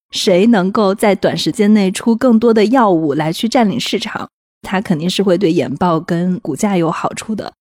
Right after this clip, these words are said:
第二就是最终的竞争格局会怎么样？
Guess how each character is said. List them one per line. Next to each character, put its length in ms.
第 120
二 220
就 140
是 340
最 180
终 320
的 200
竞 200
争 160
格 160
局 140
会 180
怎 140
么 80
样？ 260